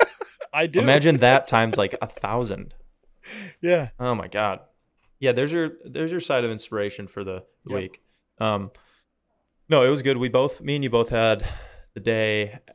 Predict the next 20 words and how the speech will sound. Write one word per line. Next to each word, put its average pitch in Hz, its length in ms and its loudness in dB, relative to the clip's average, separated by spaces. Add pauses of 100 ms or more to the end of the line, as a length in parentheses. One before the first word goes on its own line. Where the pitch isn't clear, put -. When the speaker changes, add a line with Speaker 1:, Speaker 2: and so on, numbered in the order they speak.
(440)
Speaker 2:
uh, 120 200 -14
not 170 140 -4
the 139 60 -10
day, 110 120 0
the 110 80 -2
Monday 120 380 2
after 104 340 -2
Christmas - 480 -8
off. 101 380 -6 (480)
Um, 95 320 -6 (100)
Speaker 1:
Yeah. 117 200 -14 (640)
Speaker 2:
and 98 500 -4 (160)
I 127 460 0
went 107 300 -8 (180)
off. 95 500 -8
I 104 80 -6
cleaned. 113 600 -8 (360)
I 107 100 0
woke 107 260 -2
up, 123 320 -6